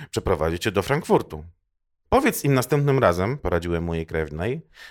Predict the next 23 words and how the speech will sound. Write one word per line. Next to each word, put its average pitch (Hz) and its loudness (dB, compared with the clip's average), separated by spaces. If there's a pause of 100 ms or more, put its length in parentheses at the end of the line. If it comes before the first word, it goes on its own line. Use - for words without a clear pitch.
„że 120 6
Jasiek 165 4
od 151 0
pięciu 135 0
lat 117 4
siedzi 131 0
za 120 0
przekrętem, 185 2
a - 4
Martynka 120 2
ćpa - 4
i 113 4
kłóci 440 4
się - -2
ze - -2
starymi 98 0
harlejowcami”. 85 -4 (380)
„A 113 2
wiesz, 214 0
że 370 2
tak - -4
powiem?”, 226 -2 (240)
odparła. 80 -4